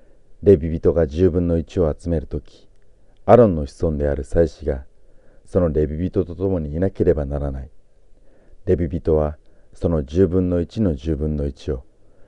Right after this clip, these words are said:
私たちの神の宮へ携え上り、宝物蔵の部屋に収めなければならない。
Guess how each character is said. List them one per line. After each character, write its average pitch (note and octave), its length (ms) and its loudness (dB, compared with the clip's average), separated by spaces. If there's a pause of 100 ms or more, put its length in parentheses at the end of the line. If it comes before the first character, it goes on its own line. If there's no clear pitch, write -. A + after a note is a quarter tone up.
(180)
私 G#2 400 2
た G2 100 -6
ち - 140 -6
の C#2+ 100 -4
神 G2+ 300 0
の D2+ 100 -2
宮 C#2+ 240 -4
へ D2 180 -6 (200)
携 F2 400 2
え C#2+ 40 -2
上 C2+ 240 -8
り、 C2+ 180 -10 (1600)
宝 G#2 140 8
物 F#2+ 280 0
蔵 F2 200 0
の E2+ 140 -2
部 E2+ 120 -2
屋 F#2+ 80 4
に E2 160 -2 (160)
収 - 160 0
め G#2+ 80 4
な G2+ 140 2
け - 100 -14
れ D#2 100 0
ば D#2+ 120 -2
な D2+ 160 -2
ら D2 100 -4
な C2+ 140 -10
い。 - 60 -20